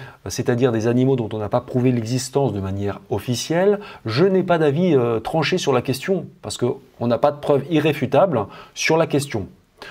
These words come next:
Cependant, le sujet m'intrigue beaucoup. Il se trouve que... Il y a un peu plus d'un an maintenant, un homme qui vit dans le sud de la France, près de Nice, dans les Alpes-Maritimes, est rentré en contact avec moi. Et cet homme,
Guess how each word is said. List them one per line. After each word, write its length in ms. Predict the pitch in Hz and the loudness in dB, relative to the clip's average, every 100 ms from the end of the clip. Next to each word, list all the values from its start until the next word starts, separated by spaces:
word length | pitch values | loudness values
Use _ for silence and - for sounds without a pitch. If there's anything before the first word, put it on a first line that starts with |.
| - | -10
Cependant, 760 | - 208 208 175 160 190 240 - | 0 2 4 2 4 2 2 -2
le 120 | 127 | 0
sujet 480 | 139 185 147 170 196 | 0 0 2 2 2
m'intrigue 480 | 139 160 - 180 156 | -2 -2 0 0 0
beaucoup. 420 | 135 123 139 - - _ _ _ _ _ _ - - - - - - - | -2 0 0 -4 -12 _ _ _ _ _ _ -14 -14 -16 -20 -20 -14 -6
Il 80 | 135 | 0
se 100 | 196 | 0
trouve 320 | 190 247 233 | 0 -2 0
que... 320 | - 147 143 - _ _ _ _ - | 0 0 -2 -18 _ _ _ _ -12
Il 60 | 117 | -2
y 80 | 143 | 0
a 60 | |
un 40 | 165 | 0
peu 120 | 175 | -2
plus 180 | - 170 | -2 0
d'un 180 | 143 139 | 2 2
an 80 | |
maintenant, 540 | 127 110 - 120 151 - | 2 0 -4 -2 0 0
un 160 | 117 | 0
homme 180 | 135 139 | 0 0
qui 140 | 139 117 | -2 -6
vit 180 | 127 | -4
dans 140 | 139 98 | -4 -4
le 80 | 92 | -6
sud 260 | - 151 | -10 -2
de 60 | 139 | 0
la 140 | 127 | 0
France, 680 | - - 110 95 - - _ - | -2 -4 -4 -4 -8 -10 _ -8
près 200 | - 147 | -2 0
de 80 | 143 | 2
Nice, 560 | 139 117 - - - _ _ _ _ - | 2 0 -4 -12 -16 _ _ _ _ -8
dans 160 | 113 120 | 0 2
les 160 | 113 | 4
Alpes-Maritimes, 760 | 139 139 131 123 120 120 104 92 90 - - _ | 2 2 0 -2 -2 -4 -4 -8 -14 -20 -20 _
est 120 | 120 | -2
rentré 380 | 120 143 147 151 | 2 2 2 0
en 120 | 139 | 0
contact 420 | 127 127 123 123 117 | 0 -2 -2 -4 -2
avec 240 | 107 104 | -4 -4
moi. 240 | 104 95 95 _ _ _ - - | -6 -8 -10 _ _ _ -20 -8
Et 60 | 113 | -4
cet 300 | - 127 143 | 0 2 2
homme, 320 | 160 120 | 2 2